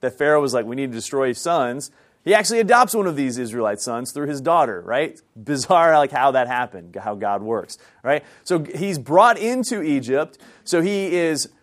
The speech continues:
trained in their customs. He's trained in all of their education, because at this time, right, who would have been the upper class? The Egyptians.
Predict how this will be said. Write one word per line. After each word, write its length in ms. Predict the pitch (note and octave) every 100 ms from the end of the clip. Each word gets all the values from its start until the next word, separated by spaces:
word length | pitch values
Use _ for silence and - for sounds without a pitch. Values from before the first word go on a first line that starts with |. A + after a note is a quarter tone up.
| _
trained 560 | - - F3+ A3+ C4+ A#3+
in 80 | G#3
their 160 | E3
customs. 580 | D#3 C#3+ B2 - D#3 E3
He's 220 | F#3 D#3+
trained 640 | - - E3+ F#3 A#3 C4 F#3+
in 280 | E3+ D3+ -
all 280 | C#3+ F#3
of 80 | G3+
their 140 | E3+ D#3
education, 960 | D#3+ C#3 C#3 E3+ F#3+ - A#2+ A2+ D3+
because 320 | C#3 D#3+ C#3
at 80 | D#3
this 200 | F3 G3
time, 380 | - F3 F3 C#3+
right, 220 | D3+ F3
who 160 | D3+ F#3
would 80 | F3
have 80 |
been 100 | D#3+
the 120 | D3 C3+
upper 260 | D3+ D3
class? 460 | B2+ A#2+ F#2 E2 - _
The 200 | G#2 C3+
Egyptians. 640 | B2+ D#3 F3+ - G#2 E2+